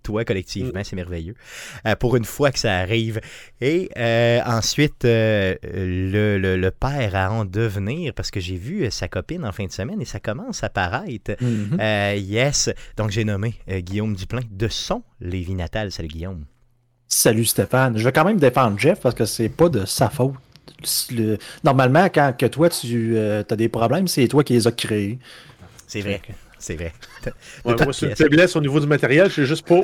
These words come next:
Speaker 2: où.
Speaker 1: <laughs> C'est ça. Donc, c'est pas ce qu'on appelle le code dix-huit. C'est vraiment juste l'ordi tout court. Tu sais, c'est ça. Yes.
Speaker 2: Exact.
Speaker 1: Euh, grosse semaine, les gars. Euh, gros E trois. Yes.
Speaker 3: Yes.
Speaker 2: Ben,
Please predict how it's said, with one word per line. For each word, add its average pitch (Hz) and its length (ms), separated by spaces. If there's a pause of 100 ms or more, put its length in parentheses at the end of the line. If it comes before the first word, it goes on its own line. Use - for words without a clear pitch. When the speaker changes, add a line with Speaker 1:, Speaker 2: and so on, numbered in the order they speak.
(120)
Speaker 2:
où. 151 100 (580)
Speaker 1:
<laughs> 180 60 (180)
C'est - 160
ça. 110 180 (300)
Donc, 107 120
c'est 117 80
pas 143 140
ce - 80
qu'on 120 100
appelle 123 180
le 117 60
code 113 220
dix-huit. 113 600
C'est - 180
vraiment 104 260
juste 117 220
l'ordi 98 340
tout - 100
court. 95 280 (120)
Tu - 120
sais, - 0
c'est 85 160
ça. - 140 (760)
Yes. 82 180
Speaker 2:
Exact. 104 300 (440)
Speaker 1:
Euh, 120 100
grosse 135 200
semaine, 160 260
les 147 140
gars. 185 200
Euh, 147 120
gros 135 180
E 135 60
trois. 175 380 (360)
Yes. 113 460 (720)
Speaker 3:
Yes. 110 300
Speaker 2:
Ben, 139 340